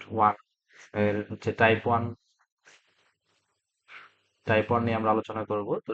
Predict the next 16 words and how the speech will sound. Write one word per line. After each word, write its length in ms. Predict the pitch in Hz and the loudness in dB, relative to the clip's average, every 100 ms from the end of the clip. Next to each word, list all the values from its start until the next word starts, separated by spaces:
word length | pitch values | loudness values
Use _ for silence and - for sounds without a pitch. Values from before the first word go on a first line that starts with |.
| - | 0
টাইপ 200 | 110 - | 0 0
ওয়ান 140 | 131 135 | -4 -6
এ 60 | |
হচ্ছে 200 | 135 - 120 | -6 -6 -6
আমরা 200 | 110 107 | -2 -4
রাখছি 380 | 107 104 - 113 156 _ _ _ _ _ - | -4 -8 -12 -12 -14 _ _ _ _ _ -8
যে 80 | 104 | -8
সূত্রের 400 | - 127 - 147 - | -4 -6 -4 -6 0
সাহায্যে 340 | 131 117 147 - - | 0 0 -2 -4 2
বর্গ 220 | 113 107 107 | 4 4 2
নির্ণয় 260 | 101 98 - | -2 -6 -14
করো। 140 | - - _ _ _ _ _ - | -20 -20 _ _ _ _ _ 0
তো 40 | |
আমরা 180 | 131 151 | 4 4
হচ্ছে 260 | 151 - 151 123 - 117 | 2 2 2 2 0 -2
এই 120 | 110 | -2